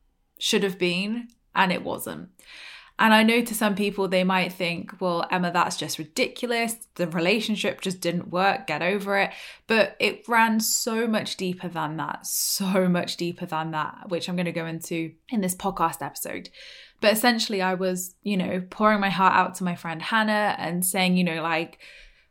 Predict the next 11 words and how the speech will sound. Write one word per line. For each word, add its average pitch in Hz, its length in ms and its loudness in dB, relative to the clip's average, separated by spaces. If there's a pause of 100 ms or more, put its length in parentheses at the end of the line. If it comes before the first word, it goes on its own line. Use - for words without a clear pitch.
(360)
<sighs> - 720 -8
"What 196 340 2
is 185 160 2
this 180 260 -2
feeling? 226 420 0
Like, 170 300 -2
I 180 140 2
feel 208 800 -2
all 196 220 0
these, 180 400 -2 (480)
like, 175 360 -6